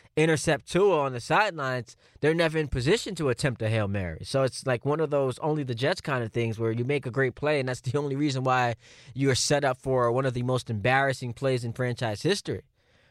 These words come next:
But, I mean, eh, the Miami,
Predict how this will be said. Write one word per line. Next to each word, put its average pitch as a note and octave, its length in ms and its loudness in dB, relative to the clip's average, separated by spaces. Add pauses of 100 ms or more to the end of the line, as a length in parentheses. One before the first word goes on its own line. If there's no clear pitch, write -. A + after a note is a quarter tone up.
But, A#2+ 300 2
I C3+ 80 -2
mean, B2+ 360 -2
eh, D#2 760 -16 (420)
the C#3 140 0
Miami, D#3+ 720 2